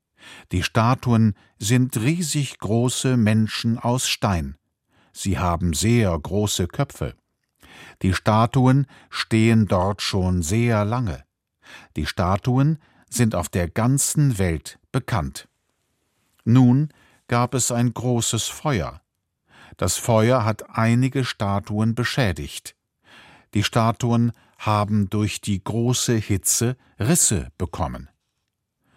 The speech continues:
Der Bürgermeister von der Osterinsel heißt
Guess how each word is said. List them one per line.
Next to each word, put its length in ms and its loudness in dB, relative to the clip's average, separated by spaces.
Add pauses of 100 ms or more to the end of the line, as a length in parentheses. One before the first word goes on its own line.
(680)
Der 180 4
Bürgermeister 1040 0 (260)
von 300 0
der 220 0
Osterinsel 960 0 (360)
heißt 480 -2